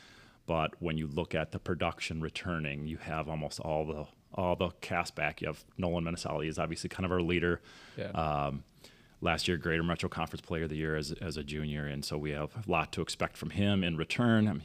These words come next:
Speaker 1: I think he was our leading rebounder, our leading scorer, and things like that. Uh, also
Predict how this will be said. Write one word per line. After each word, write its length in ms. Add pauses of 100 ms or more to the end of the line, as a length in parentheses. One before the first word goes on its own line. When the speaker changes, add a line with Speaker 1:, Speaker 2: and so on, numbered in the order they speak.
Speaker 1:
I 60
think 100
he 100
was 120
our 100
leading 240
rebounder, 580
our 140
leading 400
scorer, 460
and 120
things 240
like 120
that. 200 (380)
Uh, 60
also 420